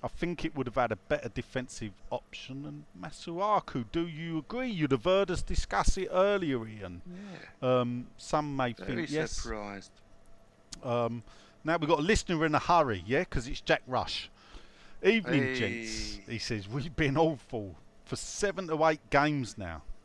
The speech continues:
Speaker 1: Um, how do we stop the rot? What are we most likely to see first? Moyes uses subs properly." Well, he did that at half time, Jack.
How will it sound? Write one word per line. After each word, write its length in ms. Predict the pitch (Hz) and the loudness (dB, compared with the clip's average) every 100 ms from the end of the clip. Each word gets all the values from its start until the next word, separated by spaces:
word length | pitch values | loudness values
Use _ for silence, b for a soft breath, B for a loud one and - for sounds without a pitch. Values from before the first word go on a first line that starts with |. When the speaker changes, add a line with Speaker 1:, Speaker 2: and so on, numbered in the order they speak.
| - - - - - - - - | -20 -20 -20 -20 -20 -20 -18 -4
Speaker 1:
Um, 480 | 117 113 110 110 - | 0 0 -2 -6 -8
how 220 | 120 190 | -4 -2
do 120 | 196 170 | 0 -2
we 120 | 170 | -2
stop 420 | - - - 160 135 | -2 -2 0 0 -2
the 80 | 123 | -6
rot? 380 | 127 139 95 - - - - - - | 0 0 0 -6 -20 -20 -20 -20 -12
What 200 | 165 185 | -2 -2
are 40 | 165 | -2
we 140 | 165 | -4
most 360 | 156 143 131 - | 0 0 0 2
likely 340 | 127 - 117 | 2 2 -6
to 140 | - 104 | -8 -6
see 260 | - 123 | -2 -2
first? 560 | - - 95 85 - - 139 | -2 -2 -2 -2 -8 -8 -4
Moyes 340 | 185 202 - | -2 -4 -6
uses 360 | 180 143 156 - | -8 -6 -6 4
subs 400 | - 156 131 - | 6 6 4 -8
properly." 420 | - - - 233 | -6 -6 -6 -4
Well, 140 | 180 | -2
he 80 | 180 | -2
did 240 | 285 277 | -2 2
that 100 | 233 | 2
at 60 | 208 | 2
half 360 | 190 202 196 - | 4 6 8 6
time, 360 | - 190 131 - | 4 2 2 2
Jack. 380 | 165 196 - | 0 0 -8